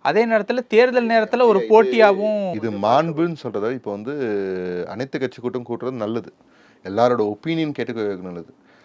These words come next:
Speaker 2: ஆனா அந்த அனைத்து கட்சி கூட்டம் எதுக்காக கூட்டப்படுதுன்னு இருக்கு, ஓகேங்களா?
Speaker 1: அதான் எஸ் ஐ ஆர் விவகாரம்.
Speaker 2: அதான், எஸ் ஐ ஆர் இருக்கணும். எஸ் ஐ ஆர் எதிர்க்கிறதுக்காகவா, எஸ் ஐ ஆர்ல என்னென்ன விஷயம் சரி செய்யறதுக்காகவான்னு?
Speaker 1: இப்ப அனைத்து கட்சி கூட்டத்துக்கு அ தி மு கவுக்கு கூப்பிட்டிருக்காங்க. ஆனா அ தி மு க எஸ் ஐ ஆர் விவகாரத்தை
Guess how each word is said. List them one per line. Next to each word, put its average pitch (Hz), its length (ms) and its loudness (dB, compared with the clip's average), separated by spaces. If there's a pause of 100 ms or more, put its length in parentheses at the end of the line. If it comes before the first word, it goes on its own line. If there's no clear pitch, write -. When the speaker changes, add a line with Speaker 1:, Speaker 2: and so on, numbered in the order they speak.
(160)
Speaker 2:
ஆனா 117 260 -2
அந்த 143 160 -2
அனைத்து 175 300 -4
கட்சி 156 200 -6
கூட்டம் 127 380 -8
எதுக்காக 175 420 2
கூட்டப்படுதுன்னு 104 640 -4
இருக்கு, - 220 -16
ஓகேங்களா? 95 400 -8
Speaker 1:
அதான் 233 160 -2
எஸ் 180 180 -6
ஐ 202 100 -2
ஆர் 175 100 -6
விவகாரம். 139 520 -8
Speaker 2:
அதான், 190 280 -8
எஸ் - 220 -10
ஐ 170 60 0
ஆர் 147 100 0
இருக்கணும். 101 260 -12
எஸ் 123 240 -6
ஐ 165 40 6
ஆர் 135 100 2
எதிர்க்கிறதுக்காகவா, 131 1120 0
எஸ் 151 300 2
ஐ 214 40 12
ஆர்ல 190 260 8
என்னென்ன 170 260 0
விஷயம் 180 200 -8
சரி 165 260 4
செய்யறதுக்காகவான்னு? 104 640 2
Speaker 1:
இப்ப 143 180 -4
அனைத்து 180 340 -4
கட்சி 196 240 -6
கூட்டத்துக்கு 175 600 -6
அ 185 60 0
தி 175 140 -8
மு 165 120 -8
கவுக்கு 170 640 0
கூப்பிட்டிருக்காங்க. 139 680 -4
ஆனா 156 240 -2 (120)
அ 196 100 0
தி 185 140 -8
மு 175 140 -6
க 196 260 2
எஸ் 151 200 -2
ஐ 180 40 -2
ஆர் 175 120 0
விவகாரத்தை 151 400 -2